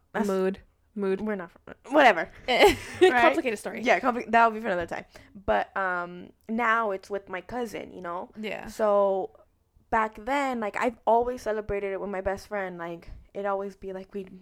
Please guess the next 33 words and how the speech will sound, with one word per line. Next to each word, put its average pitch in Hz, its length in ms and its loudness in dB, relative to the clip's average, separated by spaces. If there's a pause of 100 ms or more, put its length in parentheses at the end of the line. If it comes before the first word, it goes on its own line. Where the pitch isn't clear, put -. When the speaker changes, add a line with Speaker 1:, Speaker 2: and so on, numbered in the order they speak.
(180)
Speaker 1:
give 214 200 -4
each 202 140 -14
other 202 140 -4
little 202 220 -6
gifts, 285 600 -2
like, 190 180 -12
make 185 260 -14
little 220 340 -10 (300)
baskets, 262 760 -6
like, 220 100 -4
Speaker 2:
Uh-huh. 202 140 -8
Speaker 1:
Valentine's 269 400 -6
baskets, 233 640 -14
and 190 120 -14
surprise 208 320 -8
each 214 120 -18
other 208 120 -10
with 208 160 -16
gifts. 233 400 -8
And 196 100 -14 (560)
even 262 240 -2
when 262 120 0
we 233 80 -4
were 220 120 2
up 214 140 -2
to, - 240 -10
um, 185 320 -4
all 196 100 0
the 202 60 -10
way 208 160 -4
up 196 120 -6 (380)
through 190 140 -10
college, 233 640 -4